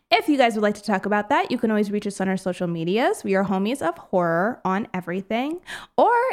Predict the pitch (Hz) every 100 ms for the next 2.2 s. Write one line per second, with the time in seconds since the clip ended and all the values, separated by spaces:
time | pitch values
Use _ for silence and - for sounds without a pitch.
0 | - 285 277 269 262 254 240 233 220 220
1 | 220 214 202 208 202 196 190 185 240 370
2 | 440 -